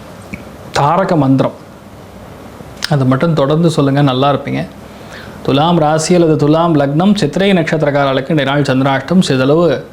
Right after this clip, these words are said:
காலையிலே கொஞ்சோண்டு வெந்நீர்ல பசு நெய் ஊத்தி சாப்பிட்டு போங்க. கம்ப்ளீட் ப்ராப்ளம் சால்வ் ஆகும், சந்தோஷமா இருப்பீங்க. இன்றைய நாள் யாருக்கு வெற்றினா வெற்றி,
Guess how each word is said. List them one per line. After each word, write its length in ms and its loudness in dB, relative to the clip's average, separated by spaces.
காலையிலே 760 2
கொஞ்சோண்டு 500 4
வெந்நீர்ல 760 4
பசு 360 2
நெய் 200 4
ஊத்தி 280 2
சாப்பிட்டு 480 -2
போங்க. 240 -4
கம்ப்ளீட் 600 2
ப்ராப்ளம் 500 2
சால்வ் 260 2
ஆகும், 260 0
சந்தோஷமா 400 0
இருப்பீங்க. 340 -4
இன்றைய 320 2
நாள் 260 2
யாருக்கு 880 0
வெற்றினா 680 2
வெற்றி, 480 0